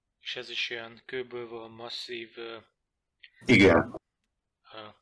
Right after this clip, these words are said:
Speaker 1: deluxe ajtó. Prémium
Speaker 2: Így igaz.
Speaker 1: Jó, hát akkor nem tudom, nézzünk körül, hát ha van kulcs valamelyik hullánál.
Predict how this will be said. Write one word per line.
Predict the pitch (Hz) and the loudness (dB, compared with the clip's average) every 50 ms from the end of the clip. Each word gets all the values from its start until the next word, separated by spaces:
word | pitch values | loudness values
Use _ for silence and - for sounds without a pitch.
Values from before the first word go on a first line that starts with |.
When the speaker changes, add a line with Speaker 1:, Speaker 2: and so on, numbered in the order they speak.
| _ _ _ _ _ _ | _ _ _ _ _ _
Speaker 1:
deluxe | _ 131 123 117 120 113 - - - | _ -10 -10 -10 -10 -8 -8 -8 -8
ajtó. | 120 113 107 _ - 120 110 107 - - - - - _ _ _ _ _ _ _ _ _ _ _ _ _ _ _ _ _ _ _ _ _ _ _ _ _ _ _ _ _ _ _ _ _ | -8 -12 -14 _ -16 -18 -16 _ -16 -16 -16 -16 -20 _ _ _ _ _ _ _ _ _ _ _ _ _ _ _ _ _ _ _ _ _ _ _ _ _ _ _ _ _ _ _ _ _
Prémium | - - 123 120 120 120 117 - - - | -12 -12 -10 -10 -10 -10 -8 -8 -2 4
Speaker 2:
Így | 117 104 90 90 92 | 6 6 8 8 8
igaz. | 90 92 90 87 90 - - - - _ _ _ _ _ _ _ _ _ _ _ _ _ _ _ _ _ _ _ _ _ _ _ _ _ _ _ _ _ _ _ _ _ _ _ _ _ _ _ _ _ _ _ _ _ _ _ _ _ _ - - _ _ | 8 8 8 6 4 2 -2 -10 -18 _ _ _ _ _ _ _ _ _ _ _ _ _ _ _ _ _ _ _ _ _ _ _ _ _ _ _ _ _ _ _ _ _ _ _ _ _ _ _ _ _ _ _ _ _ _ _ _ _ _ -14 -14 _ _
Speaker 1:
Jó, | - 147 120 120 - | -16 -14 -14 -14 -18
hát | _ _ _ - | _ _ _ -18
akkor | 131 _ _ _ - 135 127 123 127 127 127 127 _ _ _ _ _ _ _ _ _ _ _ _ _ _ _ _ _ _ _ _ _ - _ _ _ | -18 _ _ _ -18 -16 -14 -12 -12 -14 -14 -18 _ _ _ _ _ _ _ _ _ _ _ _ _ _ _ _ _ _ _ _ _ -20 _ _ _
nem | _ - - | _ -20 -20
tudom, | _ - 117 113 | _ -20 -20 -18
nézzünk | 113 113 104 110 113 107 | -18 -18 -18 -18 -20 _
körül, | - 113 117 107 | -20 -20 -20 -18
hát | 104 110 107 _ | -18 -18 -18 _
ha | - 113 | -20 -20
van | 110 110 110 104 _ _ | -20 -20 -20 _ _ _
kulcs | _ 190 - _ - - - _ _ _ _ _ _ _ _ _ _ _ _ _ _ _ _ _ _ _ | _ -20 -20 _ -16 -16 -16 _ _ _ _ _ _ _ _ _ _ _ _ _ _ _ _ _ _ _
valamelyik | - 120 113 113 117 113 113 _ | -18 -18 -16 -14 -16 -16 -18 _
hullánál. | - _ _ _ 165 156 151 151 151 151 151 156 151 | -20 _ _ _ -18 -18 -18 -18 _ -18 -18 -18 -20